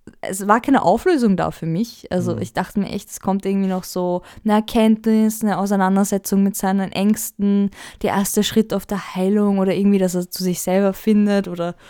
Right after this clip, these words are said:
Speaker 1: mit sich klarkommt. Und es war dann halt nur Bilder aneinandergereiht und dieses kryptische Bild am Schluss, wo ich mir kurz dachte so, „Ah, Höhlengleichnis, lustig.“ Aber ich konnte es nicht einordnen. Ich dachte mir so, „Okay, m-,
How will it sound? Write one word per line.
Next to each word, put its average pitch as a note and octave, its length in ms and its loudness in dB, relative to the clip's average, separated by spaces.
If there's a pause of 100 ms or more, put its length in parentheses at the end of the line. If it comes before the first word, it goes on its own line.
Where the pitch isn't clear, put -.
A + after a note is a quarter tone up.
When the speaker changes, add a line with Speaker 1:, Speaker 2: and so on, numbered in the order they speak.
(140)
Speaker 1:
mit G3+ 160 -6
sich - 180 -10
klarkommt. F#3+ 640 -2
Und F#3 160 -2
es F#3 140 -8
war E3+ 160 0
dann F3+ 160 0
halt E3+ 160 -2 (260)
nur F3+ 220 -4
Bilder G#3+ 340 2
aneinandergereiht E3+ 560 -2
und E3 140 -2
dieses E3 300 -8
kryptische F#3+ 720 -4 (420)
Bild G#3+ 180 6
am F#3+ 140 4
Schluss, A3 420 4
wo F3 60 -4
ich F3 120 -4
mir F3+ 100 -4
kurz - 260 -4
dachte F#3+ 320 -4
so, F3 300 -4 (840)
„Ah, C#4+ 380 6 (840)
Höhlengleichnis, F#3+ 1160 2
lustig.“ G#3 540 0
Aber F#3 80 4
ich G#3+ 80 0
konnte C4 240 4
es A#3+ 80 2
nicht A#3 140 4
einordnen. D#3 520 0
Ich F3 120 -8
dachte F#3+ 260 0
mir F#3 100 0
so, E3+ 420 -2 (460)
„Okay, G3 540 2 (240)
m-, F#3+ 180 -4